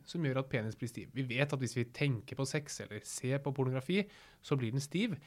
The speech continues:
Men noen ganger så kan disse prosessene også starte helt uten at vi tenker på noe som gjør oss kåte.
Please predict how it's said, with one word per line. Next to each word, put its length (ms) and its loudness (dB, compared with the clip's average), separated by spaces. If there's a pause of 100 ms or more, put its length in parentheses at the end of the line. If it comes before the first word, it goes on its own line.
(260)
Men 240 4
noen 320 4
ganger 400 2
så 100 -4
kan 140 -2
disse 240 -4
prosessene 460 -2
også 100 -6
starte 720 0
helt 160 -4 (160)
uten 480 0
at 80 -10
vi 80 -2
tenker 560 -2
på 80 2
noe 180 0
som 280 2 (180)
gjør 400 4
oss 80 -10
kåte. 480 0